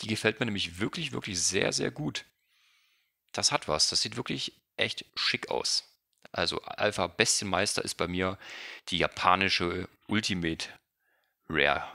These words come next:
geworden. Obwohl ich immer dachte, die Ultimate Rare wäre eigentlich auch so ähn-, ich habe ja eigentlich den, den Geist des Pharao in japanischen Ultimate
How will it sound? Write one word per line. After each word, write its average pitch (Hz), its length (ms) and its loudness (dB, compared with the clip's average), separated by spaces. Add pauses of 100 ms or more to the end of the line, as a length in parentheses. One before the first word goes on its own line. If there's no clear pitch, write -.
(180)
geworden. 71 540 -4 (440)
Obwohl - 280 2
ich 101 100 2
immer 101 140 2
dachte, 92 280 4
die 82 140 -4
Ultimate 92 520 0
Rare 80 260 4
wäre 78 320 2
eigentlich - 320 -2
auch 85 180 -2 (760)
so - 140 -2
ähn-, - 380 -2
ich - 160 -4
habe - 120 4
ja 117 80 12
eigentlich 92 240 4
den, 87 160 -2 (140)
den 85 180 -6
Geist 80 240 6
des 90 80 0
Pharao 123 560 0
in 82 200 -4 (460)
japanischen 85 520 2
Ultimate 90 480 0